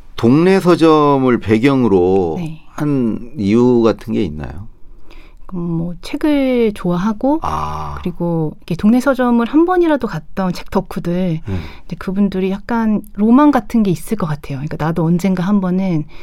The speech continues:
Speaker 2: 동네 서점을 해봤으면 좋겠다."
Speaker 1: 그런 거 있죠.
Speaker 2: 그러니까 커피 좋아하시는 분들이 카페 창업을
Speaker 1: 음.
Speaker 2: 약간 꿈꾸는 것 같은?
Speaker 1: 음, 음.
Speaker 2: 저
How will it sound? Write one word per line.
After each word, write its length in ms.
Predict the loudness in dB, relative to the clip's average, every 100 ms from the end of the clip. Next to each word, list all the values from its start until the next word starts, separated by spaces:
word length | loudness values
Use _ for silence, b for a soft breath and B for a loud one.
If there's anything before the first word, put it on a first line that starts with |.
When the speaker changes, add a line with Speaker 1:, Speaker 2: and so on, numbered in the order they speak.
| B B
Speaker 2:
동네 280 | 0 2 4
서점을 840 | 2 0 -2 0 0 0 -2 -4 -4
해봤으면 280 | 0 0
좋겠다." 480 | 0 -4 -8 -8 -10
Speaker 1:
그런 240 | -2 0 0
거 80 | -4
있죠. 100 | -8 -6
Speaker 2:
그러니까 160 | -6 -6
커피 180 | -4 -2
좋아하시는 520 | 2 2 0 0 0
분들이 280 | -2 -4 -6
카페 240 | -4 -4
창업을 400 | -4 -2 0 -2 -6 -16 -12 -2
Speaker 1:
음. 80 | -2
Speaker 2:
약간 180 | 0
꿈꾸는 460 | 2 2 4 4 4
것 100 | 2
같은? 340 | -6 -6 0 2
Speaker 1:
음, 120 | 2
음. 260 | -2 -4 -6 B B
Speaker 2:
저 160 | 0